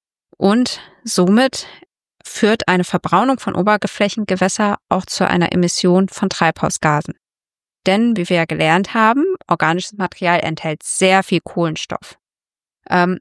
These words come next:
ist natürlich auch Nahrung und der Kohlenstoff ist Nahrung für die Mikroorganismen, die im Gewässer leben. Die zersetzen das, verbrauchen dabei den Sauerstoff und produzieren somit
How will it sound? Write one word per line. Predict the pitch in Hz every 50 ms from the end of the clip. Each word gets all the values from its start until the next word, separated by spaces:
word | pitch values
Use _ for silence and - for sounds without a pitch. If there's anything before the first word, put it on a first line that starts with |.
| - _
ist | - - -
natürlich | 220 190 - - 190 180 -
auch | - 160 -
Nahrung | 185 165 160 165 180 214 226 226 233
und | - - 170
der | - -
Kohlenstoff | - - 196 208 - - 202 -
ist | - - - -
Nahrung | 180 160 170 190 - 220 196
für | - - 180
die | 175 165
Mikroorganismen, | 175 185 - - - - - 220 - 226 220 233 - - - 240 214
die | 185 190 175 -
im | 175 185 175
Gewässer | 175 156 - 165 - - 165
leben. | 160 160 151 160 160 - - - - _ _ _ _ _ _ -
Die | 180 170
zersetzen | - - 190 175 - - - - - - 247 226
das, | 233 233 269 370 - - - - - _
verbrauchen | - - - 185 - 175 175 175 175 - - 190 165 -
dabei | - 160 160 - 156 160 160
den | - 156 151 160
Sauerstoff | - - 139 151 165 196 214 - - - 247 285 359 - - _ _ _ _ _ _ _ _ _ -
und | - 311 -
produzieren | - - 214 214 196 - - - 208 190 196 196
somit | 185 202 208 214 214 -